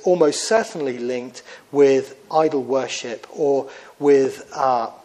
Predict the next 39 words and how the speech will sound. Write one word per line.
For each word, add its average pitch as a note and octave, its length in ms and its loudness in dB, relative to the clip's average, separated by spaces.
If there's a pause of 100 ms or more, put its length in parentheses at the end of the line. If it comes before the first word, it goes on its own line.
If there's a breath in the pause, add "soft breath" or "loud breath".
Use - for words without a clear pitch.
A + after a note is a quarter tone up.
(480)
uh, C3+ 280 -2
star E3 520 0
heaven D3+ 420 -4
worship. A2+ 540 -10 (300 loud breath)
Uh, B2 300 -6 (120)
and, C3 200 -12
and C#3 280 -14 (420)
with F3+ 280 2
the F#3 100 -2
story F3 500 0
of C3+ 160 -4
Nimrod C3 640 -4
being C3+ 260 -4
one C3 160 -4
of A#2 100 -12
the B2 80 -12
giants, C3 640 -6
one D#3 220 -2
of C#3+ 140 -2
the C#3 80 -10
suspicions C3 840 -6
is G#2+ 280 -10
that C3 260 -8 (320 loud breath)
they're C#3 180 0
worshipping D3 720 -4
the A#2+ 100 -12
stars A#2 580 -6 (100)
and C3 220 -8
they're B2 140 -8
trying D#3 420 -6
to C3+ 100 -10
encourage B2 500 -12
the B2 160 -12
angels A#2 480 -14
to - 80 -20
come A#2+ 260 -14
back - 260 -8
down A2+ 280 -10
again. - 240 -18